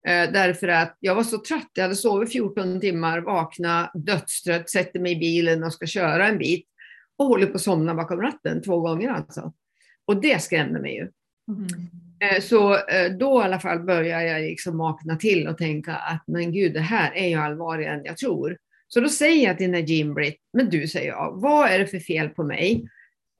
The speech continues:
Speaker 1: För jag försökte ju sluta. Jag försökte ju verkligen ta bort chokladen och glassen och äta bättre och bara äta lite och ja, du vet allt det där. Som om det skulle gå. Eh, men då,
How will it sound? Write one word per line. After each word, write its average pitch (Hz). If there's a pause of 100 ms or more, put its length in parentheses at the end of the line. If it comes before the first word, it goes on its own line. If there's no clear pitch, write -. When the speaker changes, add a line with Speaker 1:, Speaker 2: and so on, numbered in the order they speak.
(120)
Speaker 1:
För 240
jag 240
försökte 302
ju 175
sluta. -
Jag 202
försökte 277
ju 175
verkligen 165
ta 175
bort 214
chokladen 165
och 165
glassen 156
och 156
äta 165
bättre 160
och 160
bara 156
äta 160
lite 165
och 160
ja, 156
du 156
vet 139
allt 156
det 160
där. 156 (880)
Som 180
om 175
det 185
skulle 175
gå. 160 (680)
Eh, 220
men 233
då, 240